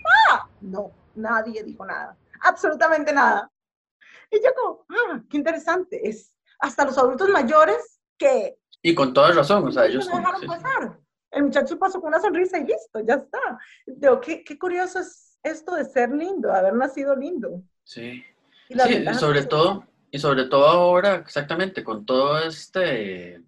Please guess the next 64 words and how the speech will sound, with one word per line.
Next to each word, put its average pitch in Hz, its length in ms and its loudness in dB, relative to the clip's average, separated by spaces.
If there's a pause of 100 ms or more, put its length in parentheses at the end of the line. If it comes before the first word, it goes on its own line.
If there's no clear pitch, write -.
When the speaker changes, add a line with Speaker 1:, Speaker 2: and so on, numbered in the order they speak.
Speaker 2:
boom 175 480 0
que 160 80 -4
han 147 140 0
tenido 170 320 -4
ciertas 156 520 0
redes 170 220 -2
sociales, 165 420 -4
sobre 101 220 -12
todo 123 200 0
las 147 120 -2
que - 120 -12
privilegian 107 440 -8
la 151 60 -4
imagen, 160 540 -4
y 101 180 -20 (180)
llamémosle 127 440 -6
Instagram, 107 680 -4
TikTok, 120 840 -8
y 95 140 -14
todas 127 280 0
estas, 147 280 -2 (840)
y 160 140 0
en 143 140 0
esta 147 200 2
coyuntura 175 380 2
particular 180 420 2
en 123 60 -4
la 110 80 -6
que 113 80 -10
todo 139 180 0
el 151 60 -2
mundo 170 320 -2
hemos 139 360 -2
caído, 170 580 -2 (320)
porque 110 220 -6
ha 107 60 -2
sido 135 180 0
como 135 160 -4
nuestra 117 240 -4
única 135 220 0
válvula 143 220 2
de 135 60 4
escape, 165 240 -6
bueno, 139 160 -4
ya 104 120 -6
que 139 80 -8
no 147 120 -2
podemos 156 320 0
salir 110 200 -4
al 135 80 -2
mundo 147 180 -4
exterior, 156 360 -2
el 143 80 -6
mundo 113 180 -6
exterior 139 260 -2
viene 143 160 -2
a 151 60 -2
nosotros 143 400 -4
a, 101 40 -8
a - 180 -14
través 101 340 -6
de 139 160 -2
esas 151 160 -8
imágenes, 185 560 -2